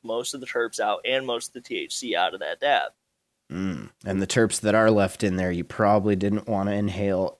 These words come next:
Speaker 2: in the first <laughs> place.
Speaker 1: Well, I mean, there, there's, you could reheat with no issue. It's just, it's
Speaker 2: Sure,
Speaker 1: gonna taste
Speaker 2: but it starts to taste funky, and that's what you
Speaker 1: Yes.
Speaker 2: get after that degradation from the heat and oxidization, everything, changing those molecules from one terpene into another heavier monoterpene or
Speaker 1: Yes.
Speaker 2: something.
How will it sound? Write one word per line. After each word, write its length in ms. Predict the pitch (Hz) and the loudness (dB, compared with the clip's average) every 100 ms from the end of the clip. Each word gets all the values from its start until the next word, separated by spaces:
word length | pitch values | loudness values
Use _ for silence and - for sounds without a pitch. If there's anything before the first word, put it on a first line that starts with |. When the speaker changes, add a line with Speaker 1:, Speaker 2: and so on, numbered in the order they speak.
| - | -6
Speaker 2:
in 200 | 101 95 | -4 -2
the 80 | 95 | -4
first 380 | - 82 - - | -6 -4 -4 -4
<laughs> 20 | |
place. 680 | 107 - - 175 160 - - 311 254 - | -4 -4 -2 0 2 0 -4 -10 -10 2
Speaker 1:
Well, 280 | 208 180 160 | 8 10 10
I 120 | 175 | 8
mean, 180 | 170 165 | 6 4
there, 160 | 165 | 2
there's, 300 | 135 165 147 | 0 -4 -4
you 100 | 170 | -2
could 420 | 165 160 131 135 147 | -2 -2 -6 -10 0
reheat 520 | 165 131 151 139 120 | 2 2 0 -2 0
with 200 | 127 120 | -2 0
no 220 | 131 117 | 2 4
issue. 360 | 123 127 - 120 | 4 4 2 0
It's 100 | - | 0
just, 200 | 143 - | -2 0
it's 140 | 160 | 2
Speaker 2:
Sure, 180 | - 156 90 | 4 6 6
Speaker 1:
gonna 60 | |
taste 200 | - 156 | 4 4
Speaker 2:
but 100 | 156 | 6
it 120 | 160 - | 6 4
starts 360 | - 165 143 | 6 4 6
to 60 | 120 | 2
taste 340 | - 107 - - | 4 2 0 0
funky, 520 | 110 92 98 82 62 | 2 2 0 -4 -2
and 160 | 101 | 0
that's 340 | 110 101 - - | 2 2 -2 -2
what 240 | 113 117 | 4 6
you 160 | 131 107 | 6 4
Speaker 1:
Yes. 60 | 92 | 4
Speaker 2:
get 180 | 107 98 | 4 4
after 340 | 92 - 95 | 2 2 2
that 520 | 92 98 76 - 107 | 4 4 2 -4 -2
degradation 800 | 113 98 95 90 98 90 - 92 | 2 4 2 0 0 0 0 -4
from 200 | - 92 | -2 -2
the 60 | 92 | -2
heat 360 | 90 92 85 | 0 -2 -2
and 120 | 85 92 | -2 -2
oxidization, 840 | 90 - 90 87 92 90 92 87 | -2 -2 -2 0 -2 -2 -2 -4
everything, 460 | 87 78 - 90 82 | -4 -6 -6 -8 -4
changing 500 | - 117 117 107 98 | 0 2 4 2 0
those 180 | 90 101 | 0 0
molecules 540 | 95 95 - 87 90 | 0 0 0 -2 -2
from 400 | - 101 98 98 | -2 0 0 0
one 320 | 98 104 101 | 2 2 0
terpene 500 | 90 95 90 92 87 85 | 0 -2 -2 -4 -6 -6
into 340 | 85 - 85 | -6 -6 -6
another 480 | 82 80 80 71 69 | -6 -6 -6 -6 -4
heavier 360 | 95 90 82 | -2 -2 -4
monoterpene 720 | 87 85 76 69 - 76 85 71 | -4 -4 -6 -4 -4 -4 -6 -6
or 40 | |
Speaker 1:
Yes. 100 | 82 | -6
Speaker 2:
something. 480 | - - 101 78 | -6 -6 -6 -6